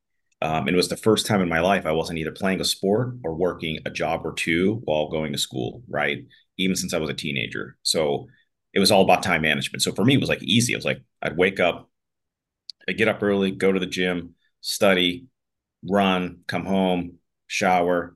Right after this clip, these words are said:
study, go to class. And then I would be done at, like, seven or eight every night. I just, that was my shut off time. We'd watch basketball, whatever was on, and then, um, and then rinse and repeat. So I was very dedicated with my time,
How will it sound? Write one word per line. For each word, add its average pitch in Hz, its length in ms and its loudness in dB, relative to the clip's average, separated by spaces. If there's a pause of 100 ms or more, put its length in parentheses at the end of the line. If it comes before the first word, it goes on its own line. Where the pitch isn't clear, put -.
study, 90 520 0
go 87 160 -4
to 85 80 -2
class. 87 640 2 (100)
And 82 200 -4
then 82 140 0
I 80 100 4
would 82 120 -6
be 85 100 -4
done 85 280 -4
at, 78 200 -4
like, 73 220 -2 (640)
seven 131 300 0
or 104 80 4
eight 101 140 4
every 95 160 0
night. 85 280 0
I 80 80 2
just, 80 260 -6
that 90 100 0
was 80 120 -8
my 80 80 -4
shut 104 260 2
off 95 160 2
time. 92 320 -2
We'd 80 160 -6
watch 80 380 -4
basketball, 87 440 -2
whatever 78 220 -4
was 73 120 -10
on, 80 400 -4
and 78 140 -4
then, 71 220 -2
um, 69 360 -4 (460)
and 82 80 -4
then 82 140 0
rinse 85 200 2
and 80 100 -4
repeat. 78 420 -2
So - 160 2
I 92 40 6
was 90 120 2
very 95 180 4
dedicated 85 500 -2
with 78 140 -8
my 76 100 -4
time, 82 500 -2